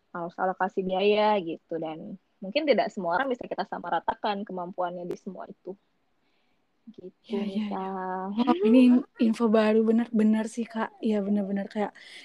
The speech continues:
Speaker 2: karena nanti kalau udah la-, udah misalnya udah belajar banget nih, eh, tiba-tiba
Speaker 1: Bener,
Speaker 2: harus beli
Speaker 1: mm.
Speaker 2: tiket, <laughs> nggak ada uangnya juga bingung, tesnya gimana
Speaker 1: Iya,
Speaker 2: gitu.
Speaker 1: eh, eh. Tapi, eh, sem-, ini juga sih enaknya pandemi, aku juga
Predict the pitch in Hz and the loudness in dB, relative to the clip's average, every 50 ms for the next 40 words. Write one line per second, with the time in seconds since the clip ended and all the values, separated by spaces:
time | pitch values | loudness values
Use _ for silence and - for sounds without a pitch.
0 | - - - 226 262 311 330 311 311 311 320 - 294 269 247 240 - - _ _ | -16 -4 2 4 6 8 8 6 4 2 2 4 6 6 6 6 4 -2 _ _
1 | _ _ _ _ _ _ _ _ _ _ _ - 277 254 220 233 226 226 - 233 | _ _ _ _ _ _ _ _ _ _ _ -4 -4 0 0 0 -2 -2 -4 -6
2 | 240 240 - - - 240 226 233 233 233 285 320 311 247 233 220 220 214 202 196 | -6 -6 -6 -6 -4 -2 -2 -2 -2 -4 -4 0 2 2 2 2 0 -4 -6 -8
3 | 196 190 214 202 208 208 202 208 220 233 240 - 247 247 - 269 269 262 269 254 | -6 -6 -6 -6 -6 -6 -6 -6 -10 -12 -10 -8 -10 -8 -8 -8 -8 -6 -2 0
4 | 254 240 233 233 233 233 277 302 285 - 214 214 240 233 240 226 226 233 262 302 | 2 2 2 0 -2 0 0 -2 -2 -2 -4 -4 -4 -4 -4 -4 -6 -4 -2 -2
5 | 330 - 339 294 170 - 262 247 247 233 240 254 247 247 269 330 349 311 302 240 | -2 -2 -4 -4 0 0 0 2 2 2 0 0 0 0 0 -2 -2 -2 -2 0
6 | 247 247 226 233 254 302 311 359 349 339 - 302 294 - 370 392 370 320 311 320 | 0 -2 0 0 0 2 2 2 0 2 2 2 2 2 0 -2 0 4 6 6
7 | 311 302 294 294 285 285 285 285 294 294 285 285 254 - 262 262 233 - - 233 | 8 8 8 6 4 2 2 2 2 2 2 2 2 2 2 2 2 2 0 0
8 | 233 233 233 240 240 226 220 240 - _ _ 233 - - 269 277 330 339 349 320 | 0 2 0 0 -2 -4 -6 -10 -12 _ _ -4 0 0 2 4 4 4 4 4
9 | - - - - 202 - - 247 - 277 269 277 - 302 320 330 262 302 262 302 | 2 0 -6 -10 -10 -8 -8 -8 -8 -8 -8 -2 2 2 2 4 2 6 6 6
10 | 339 339 - 359 339 302 285 277 - 285 285 269 254 247 240 226 220 226 247 269 | 6 6 4 2 2 2 0 -2 -2 -2 -2 -2 -2 -2 -2 -4 -4 -4 -2 -2
11 | 285 285 285 - 285 240 247 208 202 196 196 196 202 | -2 -2 -2 -4 -4 -4 -2 0 2 2 4 2 2